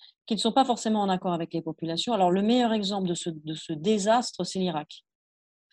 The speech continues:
où on a, euh, imposé aux Irakiens une constitution semblable à la constitution libanaise,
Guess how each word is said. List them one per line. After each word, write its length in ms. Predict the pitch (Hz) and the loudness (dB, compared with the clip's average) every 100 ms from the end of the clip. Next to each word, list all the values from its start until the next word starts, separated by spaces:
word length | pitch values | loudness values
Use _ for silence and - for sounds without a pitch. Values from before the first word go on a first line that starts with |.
| - _ _ _ | -20 _ _ _
où 240 | 247 233 - | 6 6 4
on 220 | 208 214 | 2 4
a, 360 | 196 175 - - - | 6 6 4 -2 -6
euh, 160 | 151 - | -6 2
imposé 580 | 277 262 240 196 196 180 | 2 4 0 2 0 0
aux 80 | 180 | -2
Irakiens 480 | 180 208 208 - 175 | -2 -2 -2 -2 -2
une 120 | 175 | -4
constitution 560 | - - - 220 226 | -6 -8 -6 -6 -4
semblable 480 | 190 220 208 214 180 | -4 -2 2 4 4
à 40 | 175 | 2
la 120 | 170 | 0
constitution 720 | 170 - - 156 - 170 160 | -4 -10 -10 -10 -8 -6 -6
libanaise, 760 | 160 190 180 175 202 262 269 | 0 2 2 2 2 0 -2